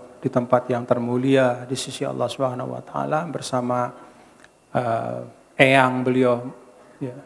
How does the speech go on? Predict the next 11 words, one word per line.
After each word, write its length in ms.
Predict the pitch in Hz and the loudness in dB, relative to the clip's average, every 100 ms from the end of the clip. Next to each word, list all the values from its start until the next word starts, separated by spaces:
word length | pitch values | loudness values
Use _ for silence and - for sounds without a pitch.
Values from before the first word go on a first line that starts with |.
| - - | -20 -8
yaitu 240 | 131 117 120 | -6 -6 -6
baginda 340 | 120 135 131 | 2 2 4
Rasul 380 | 123 120 - 127 | 4 2 -2 -4
Sallallahu 480 | - 123 127 123 120 | -4 -4 -4 -4 -4
Alaihi 160 | 123 | -6
Wasallam 560 | 120 117 131 135 180 208 - - - - - - | -8 -4 0 4 4 2 -6 -18 -20 -20 -12 -8
bersama 560 | - 120 117 120 127 | 0 0 2 0 -2
syuhada 640 | 135 143 120 123 139 139 - | -2 -2 0 2 0 -2 -4
salihin. 500 | - 143 131 135 135 | -6 -6 -4 -6 -4
Al-Fatihah. 1120 | 151 123 117 123 123 123 123 123 127 127 120 - | -2 0 4 6 8 6 6 4 0 0 -4 -8
Bismillahirrahmanirrahim. 1120 | - 131 120 113 113 107 110 110 113 - | -10 -8 -8 -8 -10 -14 -16 -16 -16 -16